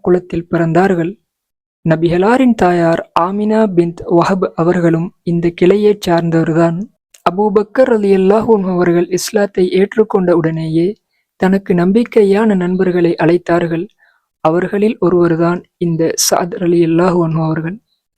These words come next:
இஸ்லாத்தை ஏற்றுக்கொள்ளும் போது இவர்களுக்கு வெறும் பதினேழு வயது மட்டும்தான். இவர்கள் இஸ்லாத்தை விட்டு வெளியேறும் வரை உண்ணமாட்டேன் என்று இவர்களுடைய தாயார் சபதம் எடுத்தார்கள்.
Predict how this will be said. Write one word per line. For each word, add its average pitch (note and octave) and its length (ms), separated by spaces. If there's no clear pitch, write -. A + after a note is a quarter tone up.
இஸ்லாத்தை B3+ 680
ஏற்றுக்கொள்ளும் F3+ 720
போது E3+ 420
இவர்களுக்கு F#3+ 680
வெறும் F3+ 400
பதினேழு G3 640
வயது E3+ 260
மட்டும்தான். E3 720
இவர்கள் F#3+ 640
இஸ்லாத்தை A#3+ 640
விட்டு G3 300
வெளியேறும் G3 500
வரை E3+ 240
உண்ணமாட்டேன் F#3+ 840
என்று E3+ 500
இவர்களுடைய F#3 680
தாயார் F3 580
சபதம் G#3+ 600
எடுத்தார்கள். F3 640